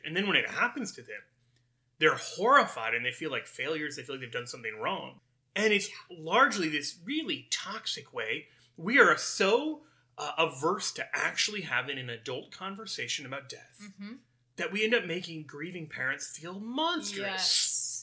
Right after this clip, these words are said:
Speaker 2: Or worse, like, with comf-, like, comforting, supposedly comforting comments that we'll say, but because we don't know how to process this loss of life, we end up really just hurting them and hurting their process of grieving too.
Speaker 1: Or you'll hear things like, "Well, they, you know, heaven has another angel."
Speaker 2: Yep.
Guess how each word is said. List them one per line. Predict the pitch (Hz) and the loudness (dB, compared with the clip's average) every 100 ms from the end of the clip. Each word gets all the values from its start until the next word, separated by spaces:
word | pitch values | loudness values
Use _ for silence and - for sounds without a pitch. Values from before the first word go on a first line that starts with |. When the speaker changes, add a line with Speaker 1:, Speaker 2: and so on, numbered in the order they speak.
| - _ | -12 _
Speaker 2:
Or | 220 226 214 | -8 -6 -6
worse, | 185 214 302 - - | -6 -4 -4 -2 -2
like, | 190 180 185 | -2 -8 -12
with | 190 | -16
comf-, | - 214 - | -12 -12 -10
like, | 196 - | -12 -12
comforting, | - 254 233 240 214 | -10 -12 -8 -8 -4
supposedly | 196 196 220 220 190 | -4 -6 -12 -10 -12
comforting | - 208 214 202 185 | -12 -14 -12 -12 -10
comments | 202 202 175 - | -8 -8 -6 -8
that | 151 | -8
we'll | 156 - | -10 -6
say, | - 226 190 175 190 | -4 -2 -4 -8 -14
but | |
because | 196 180 233 | -16 -10 -8
we | 226 | -8
don't | - | -10
know | 175 - | -12 -14
how | - | -16
to | |
process | 175 180 208 - 185 - | -10 -10 -8 -8 -4 -2
this | - 190 | -2 -4
loss | 170 196 185 | -10 -8 -10
of | 165 | -10
life, | 170 202 156 | -6 -6 -8
we | 170 - | -18 -16
end | 214 | -12
up | 170 208 | -14 -14
really | 262 190 | -16 -14
just | - - - | -14 -16 -12
hurting | 240 254 180 | -10 -8 -12
them | 160 160 | -16 -20
and | 151 131 | -20 -16
hurting | 202 190 | -14 -14
their | 139 _ | -18 _
process | 175 - 165 160 | -12 -12 -10 -12
of | - | -12
grieving | 170 - - - | -20 -20 -20 -20
too. | 190 175 _ _ _ - _ _ _ | -18 -20 _ _ _ -20 _ _ _
Speaker 1:
Or | 190 208 | 10 12
you'll | 202 | 12
hear | - 226 | 10 6
things | - 160 131 | 8 4 6
like, | 123 120 - - | 4 2 -2 -4
"Well, | 143 143 135 131 131 127 | 2 4 4 2 -6 -4
they, | 135 - - - | -4 -4 -12 -6
you | 131 | -4
know, | 113 | 0
heaven | 127 135 131 | 2 2 4
has | 135 123 | 2 2
another | 127 120 127 | -2 -2 -2
angel." | 117 117 117 104 190 | -2 -2 -8 -10 -8
Speaker 2:
Yep. | 165 | -8